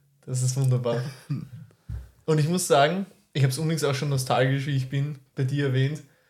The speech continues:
Ich find's so toll, weil ich höre mit einer Freundin von mir die, die Folgen und ich höre auch allgemein manchmal privat einfach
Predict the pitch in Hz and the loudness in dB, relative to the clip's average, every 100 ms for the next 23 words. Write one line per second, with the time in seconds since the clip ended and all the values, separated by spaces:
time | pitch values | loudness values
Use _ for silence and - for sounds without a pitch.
0 | _ 143 - 135 127 151 156 - 143 160 | _ -8 -2 0 0 -2 0 4 8 8
1 | 160 - - 135 151 143 143 143 135 135 | 6 -2 -2 2 6 6 4 0 -2 0
2 | 135 131 135 131 143 143 143 135 131 - | 0 2 0 0 -2 0 0 -2 -4 -12
3 | - - 139 127 123 127 139 127 131 127 | -20 -2 2 2 2 0 -2 -4 -4 2
4 | 127 135 147 139 123 147 127 113 120 135 | 4 4 2 -4 0 0 2 2 2 2
5 | 139 135 131 131 127 131 123 120 131 127 | 2 2 2 0 -2 0 0 0 2 2
6 | 127 | 0